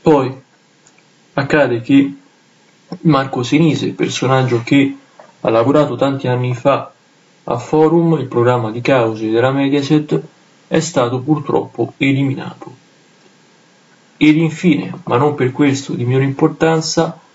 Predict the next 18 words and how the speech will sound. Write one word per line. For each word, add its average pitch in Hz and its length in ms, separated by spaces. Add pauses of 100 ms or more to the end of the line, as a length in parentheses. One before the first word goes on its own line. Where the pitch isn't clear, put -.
(240)
accade 135 480
che 123 180
Licia 127 480
Nunes 151 580 (460)
va 127 140
a 120 60
perdere 120 520
al 110 140
televoto 156 640
e 131 180
va 143 140
a 135 80
finire 143 420
dritta 147 300
dritta 135 360
su 151 160
Playa 127 480 (220)
Sgamata. - 640